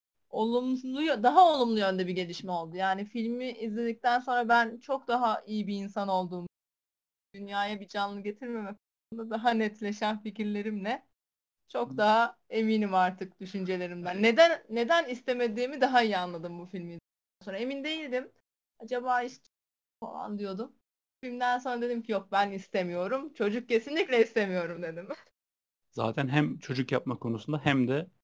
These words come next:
Speaker 2: sanırım yani Disneyland'in bu kadar, Disney World aslında ama bu kadar olumsuz, bu kadar insanı dertlere sürükleyecek bir yer olabileceğini herhalde tahmin edememişiz.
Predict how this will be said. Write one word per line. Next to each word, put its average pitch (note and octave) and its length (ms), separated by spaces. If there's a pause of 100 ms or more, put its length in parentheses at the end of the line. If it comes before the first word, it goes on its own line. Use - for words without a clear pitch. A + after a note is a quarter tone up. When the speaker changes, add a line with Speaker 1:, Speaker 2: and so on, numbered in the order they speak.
(160)
Speaker 2:
sanırım A#2+ 580 (560)
yani G#2+ 440 (140)
Disneyland'in A#2+ 920
bu A#2 80
kadar, A#2 500 (160)
Disney B2 240
World A#2+ 320
aslında G#2+ 440
ama C3+ 280 (640)
bu A2+ 120
kadar C3 300 (160)
olumsuz, A#2 720
bu A2+ 80
kadar B2 420 (840)
insanı A#2+ 800
dertlere B2+ 460
sürükleyecek B2+ 680
bir B2 40
yer A#2+ 120
olabileceğini A#2 560
herhalde B2 260
tahmin C3 260
edememişiz. C3+ 540